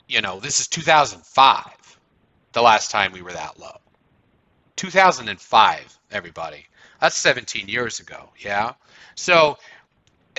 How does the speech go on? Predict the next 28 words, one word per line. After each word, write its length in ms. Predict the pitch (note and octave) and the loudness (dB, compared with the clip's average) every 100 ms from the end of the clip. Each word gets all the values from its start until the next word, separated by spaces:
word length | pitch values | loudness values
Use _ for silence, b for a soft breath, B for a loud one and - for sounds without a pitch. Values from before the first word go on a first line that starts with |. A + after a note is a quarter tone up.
| - D#3+ - | -10 -6 0
and 140 | F#3 | 2
if 140 | F3+ - | 0 -2
you 100 | E3+ | -2
look 240 | E3+ C4+ | 0 2
at 120 | B3 | 0
this 240 | - C3+ - | 0 -2 -2
graph 480 | C3 D#3+ C#3 G2+ F#2+ | 4 6 6 4 0
from 640 | - - C3 B2 A#2 A2 _ _ | -6 0 0 0 -4 -18 _ _
basically 580 | B2+ F#3 - F3 B2+ A2 | 0 0 -2 -10 -14 -12
the 220 | G2 G2 | -12 -12
early 340 | B2+ C3+ A#2+ F#2 | -10 -8 -8 -6
eighties, 480 | G#2 G2+ D#2 E2 E2+ | -6 -8 -12 -20 -20
I 40 | |
mean, 160 | F2 F2+ | -20 -16
it 80 | F2 | -12
starts, 460 | - A#2+ A2+ G#2+ | -10 -8 -10 -10
this 200 | - G#2 | -14 -10
data 240 | G2+ G#2+ G2+ | -6 -6 -6
set 260 | - F#2 | -10 -10
on 100 | F2 | -14
the 140 | F2 G2+ | -10 -4
E 40 | |
I 220 | F#2+ F#2 | -2 -2
A 160 | F#2 E2+ | -6 -14
starts 400 | - F#2+ F2 - | -14 -14 -16 -12
in 60 | |
nineteen 420 | F#2 A2+ G#2+ G#2+ G2+ | -6 -6 -6 -14 -16
eighty-two. 640 | F#2+ F2 - G2 F#2+ | -18 -18 -20 -20 -20